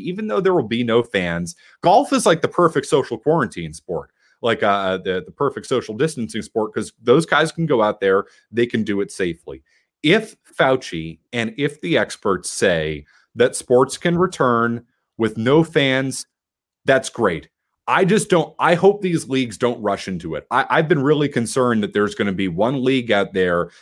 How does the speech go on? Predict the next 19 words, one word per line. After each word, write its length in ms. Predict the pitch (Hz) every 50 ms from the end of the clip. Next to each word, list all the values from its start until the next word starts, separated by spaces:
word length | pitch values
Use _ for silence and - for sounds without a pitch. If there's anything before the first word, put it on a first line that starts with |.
| _ -
that 100 | - 113
it's 80 | 104 -
like, 140 | 117 104 -
"You 60 | 110
know 140 | 107 113 113
what? 200 | 113 117 113 110
We're 160 | 104 107 110
gonna 140 | 98 101 98
be 120 | 87 92 85
first 480 | - - - 87 76 73 - - - _ _ _ _ _ -
because 260 | 117 110 - 107 95
people 340 | - - 143 143 - - 110
are 80 | 104 92
hungry 440 | - 131 139 139 120 127 131 127 -
and 160 | 120 110 104
we're 100 | 101 95
gonna 140 | 101 98 95
do 200 | 92 104 110 107
this," 260 | 101 107 101 - -